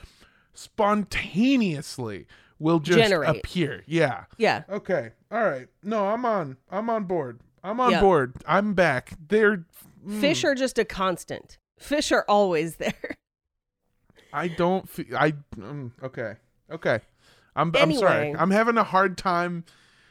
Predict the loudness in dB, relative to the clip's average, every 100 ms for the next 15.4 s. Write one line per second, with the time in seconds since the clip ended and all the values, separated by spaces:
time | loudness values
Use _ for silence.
0 | _ _ _ -2 2 4 2 2 0 0
1 | 2 0 0 -4 -4 -2 0 0 -4 -4
2 | 0 2 2 0 -4 -2 -2 -2 -6 -2
3 | -4 -2 -2 0 0 2 4 4 0 -6
4 | -6 -8 -6 -4 -4 -2 -2 -2 -6 -6
5 | -2 0 0 -2 -2 -2 -2 -8 -6 -6
6 | -8 -14 -14 _ _ _ -6 0 0 2
7 | 0 2 0 0 4 6 4 4 0 -2
8 | -8 _ _ -14 -10 -8 -6 -4 0 2
9 | 2 0 0 -2 -2 -4 -6 -8 -6 -2
10 | 2 2 0 -4 -6 -6 -6 -8 -6 -4
11 | -4 -8 _ -20 -20 -8 -4 0 -2 0
12 | 2 4 2 -2 -4 -2 2 2 0 -2
13 | -2 0 0 -2 -4 -4 -4 -4 -4 -4
14 | -6 -4 -4 -4 -4 -2 0 2 0 -2
15 | -4 -4 -4